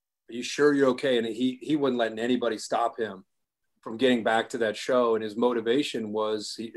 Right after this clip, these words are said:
his love for that job, his love for that show, his love for the sport, and what he had become, you know, within the sport. And he was not gonna be slowed down. And, and you're right, whether you have a, a family member or you know somebody that's, that's suffered a stroke, and,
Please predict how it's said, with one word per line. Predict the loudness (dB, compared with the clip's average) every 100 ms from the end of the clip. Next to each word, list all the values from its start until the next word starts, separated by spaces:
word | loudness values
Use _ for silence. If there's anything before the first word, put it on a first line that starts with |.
| -10
his | -8 -6
love | 0 2 2 -2
for | -4
that | -2 -2
job, | -4 -4 -2 -4 -6
his | -6
love | -4 -2 -4
for | -6
that | -6 -6
show, | -6 -4 -2 -2
his | -4
love | -4 -6
for |
the | -12
sport, | -12 -12 -4 -4 -4 -8 _ _ -20 -20 _ _ -8
and | -6 -4 -4 -4
what | 2 4
he | 4 0
had | 0
become, | -4 -2 -2 -2 -6 _
you | -6
know, | -2
within | -2 -4 -6
the | -6
sport. | -8 -6 -4 -4
And | -6
he | -6
was | -6
not | -4 -4 -4
gonna | -8 -6
be | -8 -10 _
slowed | -14 -4 -2 -2
down. | -2 -2 -4
And, | -6 -10 _ _ _ _ _ _ -10
and | -2
you're | 2
right, | 4 4 2 0
whether | 0 0
you | 0
have | 2 2
a, | 0 -4 -8
a | -6
family | 0 0 2
member | 0 0 0 2 2
or | 0 -6
you | -4
know | -2
somebody | -2 -4 -4 -4 -4
that's, | -6 -6 -10 -10
that's | -10 -6
suffered | -6 -6 -8
a |
stroke, | -8 -4 -4 -4 -8
and, | -12